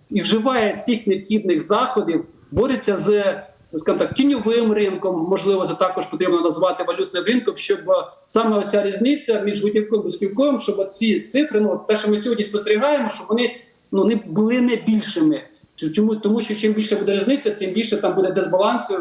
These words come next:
ну, в економіці. І сьогодні якраз, е, ще раз, під час першого питання ми говорили про те, що ситуація контрольована, збалансована,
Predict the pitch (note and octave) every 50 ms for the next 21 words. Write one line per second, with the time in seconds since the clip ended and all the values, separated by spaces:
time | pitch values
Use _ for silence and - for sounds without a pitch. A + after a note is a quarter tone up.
0 | - - G#3 F3+ D3 - F3 - F#3 F3 F#3 A#3 C4 B3 A3 - - F3+ D#3 -
1 | - F3 F#3+ F#3+ E3+ - - - - - _ - - G3+ A3+ D4+ D4 D4 A3 -
2 | - F#3+ - - A#3 A#3+ A#3 A3 - - F#3 F#3 E3+ E3+ D#3+ - - - - -
3 | _ - - - G3 E3 D#3+ D3+ - - - E3+ D#3+ A3+ A3 G#3 G#3 - - -
4 | - - _ _ _ - G#3+ G#3+ G#3+ - F#3+ - - - - A#3 C4 C#4 C4 G#3+
5 | G3+ G3+ G3 G3+ G3 G3+ G3+ G3+ F#3+ F3+ D#3 - D#3+ D#3 G#3+ B3 C#4 C4 - -
6 | - G#3 G3 F#3+ E3+ - - - - - - - - A3 A3 A3 - D#3+ - E3
7 | D#3 E3 F3 F3+ G#3+ B3+ B3+ B3+ B3 B3+ B3+ B3+ - - - - - D#3 D3+ D3+
8 | F#3+ F#3+ F#3+ F#3+ F#3 - - G#3 G#3+ A3 A#3 A#3 A#3 B3 B3+ B3+ B3+ - -